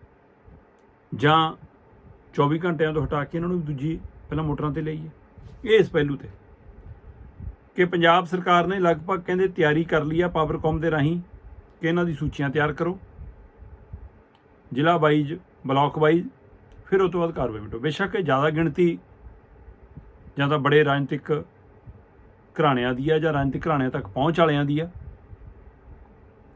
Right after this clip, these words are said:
ਜਾਂ ਜ਼ਿਆਦਾਤਰ ਘਟਨਾਵਾਂ ਕਹਿੰਦੇ ਇਹ ਬਾਰਡਰ ਖੇਤਰ ਦੀਆਂ ਵੀ ਨੇ, ਚੋਰੀ ਦੀਆਂ ਘਟਨਾਵਾਂ ਵੀ ਉੱਧਰ ਆਉਂਦੀਆਂ, ਪਰ ਜੋ ਉਸ ਖਬਰ 'ਤੇ ਵੀ ਚਰਚਾ ਕਰਨੀ ਆ।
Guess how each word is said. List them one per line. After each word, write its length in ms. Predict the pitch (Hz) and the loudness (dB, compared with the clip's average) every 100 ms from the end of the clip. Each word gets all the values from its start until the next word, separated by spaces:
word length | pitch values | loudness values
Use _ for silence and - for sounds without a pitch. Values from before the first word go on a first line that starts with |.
| - _ - | -20 _ -4
ਜਾਂ 280 | 127 165 175 | 4 4 4
ਜ਼ਿਆਦਾਤਰ 460 | 165 143 165 165 160 170 | 2 2 2 0 -2 -4
ਘਟਨਾਵਾਂ 380 | 151 147 139 135 | -2 0 0 0
ਕਹਿੰਦੇ 280 | 147 151 | -2 0
ਇਹ 240 | 143 147 147 - - - - - - - 117 | 0 0 -2 -10 -20 -20 -20 -16 -16 -10 -2
ਬਾਰਡਰ 220 | 123 127 | 0 0
ਖੇਤਰ 280 | 135 143 143 | -2 0 0
ਦੀਆਂ 180 | 151 | 2
ਵੀ 80 | 156 | 2
ਨੇ, 60 | 180 | 2
ਚੋਰੀ 260 | 175 170 | 4 4
ਦੀਆਂ 120 | 185 208 | 2 0
ਘਟਨਾਵਾਂ 240 | 190 180 | 0 2
ਵੀ 80 | 175 | 4
ਉੱਧਰ 140 | 175 | 4
ਆਉਂਦੀਆਂ, 240 | 185 175 190 | 2 0 0
ਪਰ 140 | 185 | 0
ਜੋ 180 | 170 185 | 2 2
ਉਸ 280 | 220 202 196 | 2 0 0
ਖਬਰ 240 | 180 156 | 0 2
'ਤੇ 80 | 151 | 0
ਵੀ 140 | 143 131 | -2 -4
ਚਰਚਾ 260 | 139 104 127 | -6 -4 -4
ਕਰਨੀ 320 | 113 113 | -4 -6
ਆ। 60 | 120 | -6